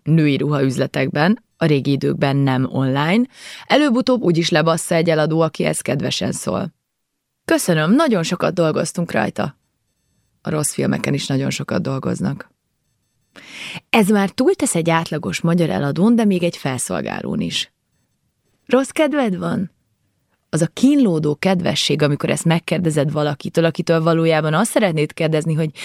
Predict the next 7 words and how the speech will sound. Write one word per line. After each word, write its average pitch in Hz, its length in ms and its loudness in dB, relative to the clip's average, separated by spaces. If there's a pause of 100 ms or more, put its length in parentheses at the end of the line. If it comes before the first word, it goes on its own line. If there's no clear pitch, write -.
(140)
neked 165 320 2
mi 180 180 6
a 311 80 2
geci 139 360 -2
bajod 131 460 -4
van? 175 320 -4 (680)
„Nincs, 185 340 2